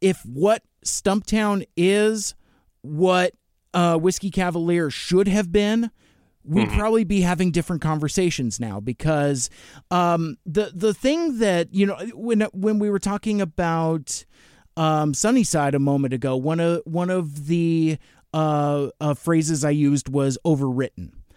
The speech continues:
Speaker 1: And I feel Stumptown kind of falls into that also, but it's a different kind of overwritten. To me, it, it's, um, to me,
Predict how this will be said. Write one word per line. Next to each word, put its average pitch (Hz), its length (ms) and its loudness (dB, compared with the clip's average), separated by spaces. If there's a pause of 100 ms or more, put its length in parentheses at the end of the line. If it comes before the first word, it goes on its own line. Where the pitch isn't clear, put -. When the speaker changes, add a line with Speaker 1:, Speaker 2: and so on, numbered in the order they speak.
(360)
Speaker 1:
And 151 360 2
I 160 160 0
feel 226 300 0
Stumptown 220 600 -2
kind 190 180 0
of 160 60 -4
falls 170 360 -2
into 175 200 -4
that 151 240 -2
also, 190 600 -2 (280)
but 226 120 2
it's 220 160 -4
a 220 60 -4
different 311 360 -4
kind 208 360 0
of - 180 -2
overwritten. 120 680 -2 (140)
To 175 100 -4
me, 233 300 2
it, 196 300 0 (180)
it's, 190 440 -2
um, 180 460 0 (1120)
to - 140 -2
me, 269 280 2